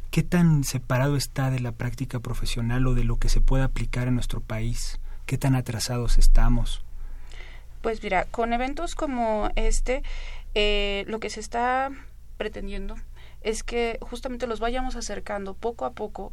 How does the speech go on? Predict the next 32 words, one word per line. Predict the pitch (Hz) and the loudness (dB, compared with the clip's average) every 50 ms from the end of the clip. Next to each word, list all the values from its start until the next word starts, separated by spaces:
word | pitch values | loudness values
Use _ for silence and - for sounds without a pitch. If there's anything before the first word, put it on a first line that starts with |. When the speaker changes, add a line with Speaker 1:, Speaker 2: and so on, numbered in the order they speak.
| - - | -8 -6
Speaker 2:
a | 190 202 208 | -4 -4 -4
esta | 208 220 208 - 240 | -2 2 2 4 6
experiencia | - - - - 196 202 208 208 214 214 - 214 | 8 8 8 8 8 6 4 2 0 -2 -4 -6
profesional. | - 233 - - - - - 220 233 247 254 247 - - - - - - - | -8 -8 -10 -8 -10 -10 -8 -6 -6 -6 -6 -6 -10 -14 -14 -14 -14 -6 0
De | 208 | 0
hecho, | 214 214 - - 254 233 - | 0 0 0 -2 -4 -2 -2
algunas | - 208 208 208 214 233 254 262 | -2 -2 -2 -2 -4 -4 -4 -4
de | - 262 | -4 -4
las | 262 254 - | -4 -4 -4
conferencias, | - 240 233 - 233 226 226 226 220 - - 254 254 254 - - - - - - - | -6 -6 -4 -2 -2 -2 -2 -4 -4 -4 -4 -2 -2 -4 -6 -12 -14 -14 -12 -12 -8
este, | - 196 202 190 - - - 190 190 185 185 180 - - | -6 -6 -6 -6 -10 -10 -6 -6 -4 -4 -4 -6 -8 -14
voy | - - - 190 185 196 208 | -12 -10 -8 -6 -4 -2 -2
a | 208 202 | -2 -2
mencionar | - 175 185 190 190 190 - 208 196 196 196 196 | -2 -4 -2 -2 -2 -2 -2 -2 0 0 2 2
alguna, | 196 196 185 202 226 226 214 214 233 - - - | 0 0 0 -2 -2 0 0 0 -2 -4 -4 -4
este, | - 196 - | -4 -2 -2
Speaker 1:
Sí. | 220 | -2
Speaker 2:
una | 196 196 208 214 | -2 -2 -2 -2
conferencia | 208 214 202 - 208 196 196 190 - 220 220 | -2 -4 -4 -4 -4 -4 -4 -4 -4 -2 -2
magistral, | 214 202 196 - 196 - - - 208 214 208 214 220 - - - - - - - | -2 -2 -2 -4 -6 -6 -6 -2 0 2 2 2 0 -4 -12 -14 -14 -14 -14 -8
eh, | - - 196 190 190 190 185 185 | -4 -4 -2 0 0 -2 0 0
la | 190 | -2
cual | 185 - 202 202 208 | 0 0 0 0 0
lo | 202 196 | -2 -4
va | 165 175 202 | 0 0 0
a | 196 | 2
dar | 190 196 190 190 185 | 2 0 -2 0 0
la | 185 180 175 170 - | 2 2 2 2 2
ingeniera | 165 202 208 202 190 190 190 190 190 | 2 0 0 0 0 0 0 2 0
Adriana | 185 185 185 185 185 185 185 | 0 0 -2 -2 0 0 0
Velázquez, | 185 180 180 190 202 - - - - 123 - - - | 0 0 0 0 -2 -2 -4 -6 -6 -8 -8 -8 -10
eh, | 180 180 180 196 - | -10 -10 -10 -10 -12